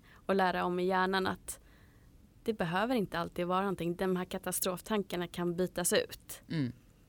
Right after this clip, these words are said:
Speaker 1: För det där är liksom så, så vanligt. Och jag tror, för att generalisera, eh, att många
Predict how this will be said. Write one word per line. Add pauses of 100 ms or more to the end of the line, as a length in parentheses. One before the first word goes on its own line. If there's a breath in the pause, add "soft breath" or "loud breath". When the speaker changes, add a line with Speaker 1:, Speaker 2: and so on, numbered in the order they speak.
(420)
Speaker 1:
För
det
där (180)
är
liksom (1000)
så, (120)
så
vanligt.
Och
jag
tror, (1500 loud breath)
för
att
generalisera, (160)
eh,
att
många